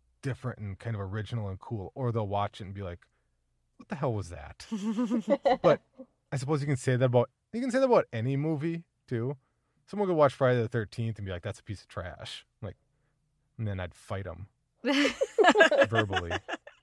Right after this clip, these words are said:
Speaker 1: Not even verbally. I wouldn't even try. Just be like, "All right, fine." <laughs> Go ahead. Anyway, so, and I have a miscellaneous. And my other mi-, my miscellaneous is also a found footage movie. And this is comfort food to me along the same lines as, uh,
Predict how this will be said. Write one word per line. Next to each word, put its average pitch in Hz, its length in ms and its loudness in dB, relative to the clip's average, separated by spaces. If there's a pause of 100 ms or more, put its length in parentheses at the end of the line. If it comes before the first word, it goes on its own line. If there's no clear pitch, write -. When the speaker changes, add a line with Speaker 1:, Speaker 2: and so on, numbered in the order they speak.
(500)
Speaker 1:
Not 151 160 2
even 117 180 2
verbally. 92 480 -6
I 110 60 0
wouldn't 110 220 -2
even 87 160 -10
try. 87 300 -6
Just 95 160 -10
be 131 60 -4
like, 107 140 -6
"All 117 80 -6
right, 82 220 -8
fine." 82 400 -10 (440)
<laughs> - 800 -12
Go 123 100 -6
ahead. 92 260 -6 (400)
Anyway, 147 260 0
so, 151 300 2
and 139 320 0
I 147 40 6
have 139 80 4
a 139 60 2
miscellaneous. 120 600 -2
And 131 80 0
my 131 100 2
other 135 120 2
mi-, 139 180 -2
my 131 180 -2
miscellaneous 131 560 0
is 113 120 -6
also 110 240 -2
a 104 40 -4
found 117 220 -4
footage 120 260 -6
movie. 120 320 -6 (1080)
And 117 240 -2
this 135 160 0
is 147 100 -4
comfort 139 400 -2
food 127 260 -6
to 127 100 -4
me 123 120 -2
along 113 300 -2
the 107 60 -6
same 110 280 -6
lines 104 400 -8
as, 101 320 -10
uh, 87 380 -8